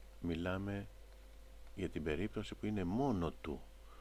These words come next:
το ασθενές οξύ, άρα είναι α ίσον ρίζα, κάπα α που είναι το δέκα στη μείον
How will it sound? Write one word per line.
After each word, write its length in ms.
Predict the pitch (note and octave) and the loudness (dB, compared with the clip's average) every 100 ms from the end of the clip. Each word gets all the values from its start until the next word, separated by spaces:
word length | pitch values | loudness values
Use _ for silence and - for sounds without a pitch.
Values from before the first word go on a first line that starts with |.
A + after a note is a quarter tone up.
| - - - | -14 -14 -4
το 100 | D#2 | -2
ασθενές 460 | C#2+ D2+ D2 D2 - | 0 0 2 0 -2
οξύ, 440 | - - F#2+ D#3+ - - - - - - - - - - | -4 -2 -2 -2 -6 -12 -14 -16 -16 -16 -14 -16 -10 -2
άρα 360 | F#2+ F#2 E2 | 0 4 4
είναι 360 | E2+ D#2+ C#2+ C#2 - - - | 4 4 0 -4 -10 -14 -4
α 600 | E2+ G2+ B2 - D3+ C#3+ - | -2 0 -2 -4 -4 -4 -4
ίσον 460 | G2 G2 - - - - - - - | -2 0 0 -2 -4 -6 -12 -12 -6
ρίζα, 680 | D2+ D2 C#2+ D#2+ A2 D3+ F3 - - - - - - - - - - | -2 0 0 0 -2 -4 -4 -8 -14 -14 -14 -14 -14 -14 -14 -14 -4
κάπα 400 | A#2 - G2 F2+ E2 | -2 0 2 2 2
α 100 | - | -2
που 140 | - E2+ | -2 -2
είναι 140 | D#2+ | -2
το 160 | - D2+ | -2 0
δέκα 340 | E2 E2 D#2+ | 0 0 0
στη 180 | D2+ - | -4 -4
μείον 320 | D2+ D2 C2+ | -2 -2 -4